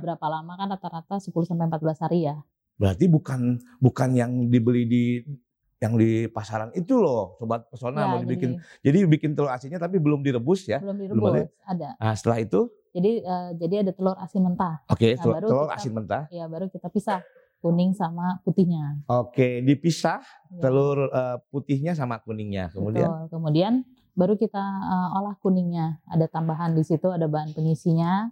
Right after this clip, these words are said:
Speaker 2: Hmm.
Speaker 1: Bisa pakai krim nabati, malto untuk mana, apa,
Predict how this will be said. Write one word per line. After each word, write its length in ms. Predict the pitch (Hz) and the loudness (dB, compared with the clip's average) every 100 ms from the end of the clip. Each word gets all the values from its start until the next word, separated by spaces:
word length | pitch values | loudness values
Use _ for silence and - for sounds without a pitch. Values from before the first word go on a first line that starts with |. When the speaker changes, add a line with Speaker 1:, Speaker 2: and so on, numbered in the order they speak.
| - | -6
Speaker 2:
Hmm. 260 | - 131 156 | 0 2 2
Speaker 1:
Bisa 500 | 170 156 160 160 156 | 0 -2 -2 -2 -4
pakai 340 | 151 - 160 156 151 - | -10 -6 -4 -2 -4 -8
krim 240 | - 175 170 170 | 0 2 2 0
nabati, 580 | 160 156 151 - 185 185 | 0 0 -2 2 4 4
malto 400 | 170 160 180 180 | 2 -2 -2 -4
untuk 240 | 170 170 170 | -4 -8 -6
mana, 300 | 160 165 165 | -4 -4 -4
apa, 260 | 151 202 | -6 -6